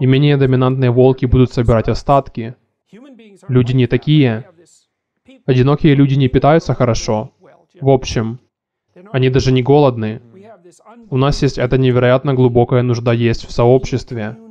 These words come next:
И это огромная часть социализации. Потому что вы должны думать, что регуляция приёма пищи в каком-то смысле.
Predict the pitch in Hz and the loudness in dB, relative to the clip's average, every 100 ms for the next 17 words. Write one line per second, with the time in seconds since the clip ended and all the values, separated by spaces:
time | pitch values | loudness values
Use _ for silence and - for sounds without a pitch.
0 | 214 165 _ _ _ _ _ _ _ _ | -20 -20 _ _ _ _ _ _ _ _
1 | 170 170 131 120 127 123 147 160 147 131 | -20 -4 -2 2 0 2 2 2 0 0
2 | 127 113 123 131 120 117 120 110 - 113 | -2 -2 -4 -4 -4 -2 -2 -2 -4 -12
3 | 101 - _ _ 175 180 170 _ _ _ | -12 -14 _ _ _ _ _ _ _ _
4 | _ _ 185 190 _ _ _ _ _ _ | _ _ -20 _ _ _ _ _ _ _
5 | _ _ 185 269 180 _ 233 196 _ 180 | _ _ _ -20 _ _ -20 _ _ _
6 | 185 156 131 139 - 135 127 123 117 127 | _ -4 -2 -2 0 0 2 0 0 -2
7 | 135 143 120 - 120 120 127 127 - 127 | 0 -2 -2 -4 -4 -2 0 -2 -2 -2
8 | 135 127 120 - 143 - 131 123 131 123 | 0 0 0 -4 -8 -4 -2 -2 -4 -6
9 | - 131 131 131 123 117 | -6 -4 -6 -4 -8 -8